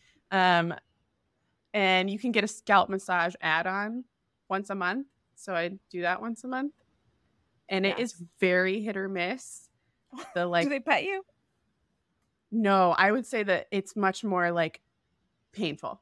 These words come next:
Speaker 1: like,
Speaker 2: <laughs>
Speaker 1: yanking. Yeah, that's, that's the bad experience is, is, like, like, fingernails and, like, pulling
Speaker 2: You like
Speaker 1: and,
Speaker 2: that?
Speaker 1: like,
Speaker 2: You like
Speaker 1: "Oh,
Speaker 2: this?
Speaker 1: <laughs> like, I'm so glad I paid for this. <laughs> Hope they don't see my tears."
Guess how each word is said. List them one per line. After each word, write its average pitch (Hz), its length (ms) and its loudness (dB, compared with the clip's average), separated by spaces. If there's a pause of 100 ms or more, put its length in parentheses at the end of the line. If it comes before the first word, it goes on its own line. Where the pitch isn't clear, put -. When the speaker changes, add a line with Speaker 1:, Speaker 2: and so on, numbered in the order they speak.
(280)
Speaker 1:
like, 170 160 -6
Speaker 2:
<laughs> 190 140 2
Speaker 1:
yanking. 170 440 0 (1300)
Yeah, 180 220 0 (280)
that's, 226 380 2 (100)
that's 233 240 6
the 339 80 4
bad 202 260 8
experience 180 600 0
is, 170 160 -4
is, 170 120 -6
like, 156 220 -4 (1500)
like, 185 220 2
fingernails 269 1120 6
and, 226 180 2
like, 170 240 0
pulling 262 480 4
Speaker 2:
You 269 120 4
like 262 240 2
Speaker 1:
and, 240 100 -2
Speaker 2:
that? 311 100 2
Speaker 1:
like, - 300 2
Speaker 2:
You - 80 0
like 330 100 2
Speaker 1:
"Oh, 453 380 8
Speaker 2:
this? - 420 -6 (120)
Speaker 1:
<laughs> 415 120 -2
like, 330 240 2
I'm 370 380 6 (180)
so 320 240 4
glad 302 320 4
I 339 140 6
paid 415 480 4
for 349 80 2
this. 392 920 2
<laughs> - 40 2
Hope 320 200 6
they 330 120 2
don't 311 260 2
see 320 280 -2
my 302 240 2
tears." 349 1120 2